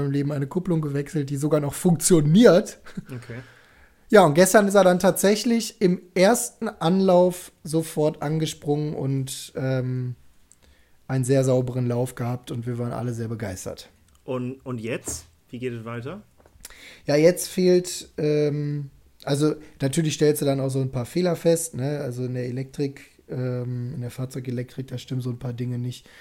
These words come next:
Speaker 1: so ganz, wie sie stimmen sollten. Das muss man jetzt halt dann mal alles im Nachgang, äh, überprüfen und, äh, checken, wo da die Fehler liegen. Ähm, dann fehlt jetzt tatsächlich noch der komplette Innenausbau. Also abgesehen von Armaturenbrett, was wir dann mal auf die Schnelle noch reingeschraubt haben,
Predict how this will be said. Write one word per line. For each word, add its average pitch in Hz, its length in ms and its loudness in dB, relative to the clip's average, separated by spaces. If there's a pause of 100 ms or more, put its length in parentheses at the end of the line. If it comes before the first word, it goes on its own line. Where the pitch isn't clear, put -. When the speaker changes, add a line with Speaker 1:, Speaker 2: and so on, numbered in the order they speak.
(300)
Speaker 1:
so - 180 -8
ganz, 131 400 -4
wie 135 140 -4
sie 123 300 -4
stimmen 127 480 -6
sollten. 175 680 0 (540)
Das 139 180 -6
muss 143 160 -4
man 139 140 0
jetzt 139 180 -2
halt 135 140 0
dann 139 120 0
mal 131 120 -2
alles 139 260 -2
im 131 80 -2
Nachgang, 135 760 -2
äh, 127 300 -4
überprüfen 165 760 -2
und, 139 500 -6
äh, 156 120 -8
checken, 151 400 -4
wo 143 60 2
da 135 100 0
die 131 100 -4
Fehler 151 320 0
liegen. 165 400 0 (640)
Ähm, 131 600 0 (100)
dann 135 200 -2
fehlt 165 260 0
jetzt 156 180 0
tatsächlich 143 400 -2
noch 143 100 -4
der 139 140 -6
komplette 147 420 -4
Innenausbau. 170 840 -4 (560)
Also 123 200 -4
abgesehen 143 400 -2
von 143 200 -4
Armaturenbrett, 156 960 -2
was 139 240 -8
wir 139 280 0
dann 135 180 -4
mal 135 120 -4
auf 143 100 -10
die 143 100 -12
Schnelle 139 300 -4
noch 131 180 -4
reingeschraubt 139 840 -6
haben, 143 380 -4